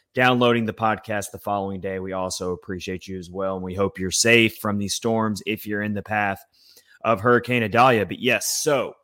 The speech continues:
want to get this episode out as quick as possible for you early in the day. This is episode one ninety-six of Catfish on Ice,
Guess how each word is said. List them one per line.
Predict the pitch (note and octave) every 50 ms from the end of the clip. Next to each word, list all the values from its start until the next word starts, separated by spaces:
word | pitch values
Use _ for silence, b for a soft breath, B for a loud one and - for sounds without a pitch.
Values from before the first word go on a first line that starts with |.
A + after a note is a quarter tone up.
| _ _ _ _ _ _ _ _ _ -
want | A#2 D3+ F#3
to | G3
get | D3 E3+ F3+ E3+
this | F3 D#3+ - -
episode | D3 C#3 - C3 - D3+ C3 B2
out | A#2+ A#2+ A#2
as | A#2 A2+
quick | - - - B2 A#2 -
as | A#2 G#2
possible | - - B2+ A#2+ A2+ A2+ - - - A2+ A2
for | G2+ - A2 A2 G#2+
you | G#2+ G#2+ G2+
early | G#2+ A2 A2 A2 G#2+ G#2+
in | G#2+ G2+
the | G2+
day. | F2 - A#2 A#2 A#2
This | A2 A#2 A2+ - -
is | G2+ A2
episode | A#2 G#2+ - - - A2+
one | G#2+ A2 G#2+
ninety-six | A2 G#2+ G#2+ G#2 F#2+ - - A#2 G#2+ - -
of | G#2+ -
Catfish | - A#2 A2 G2+ - - A2 G2 -
on | A2 G#2+
Ice, | G#2+ G#2+ G#2+ G#2+ G#2 -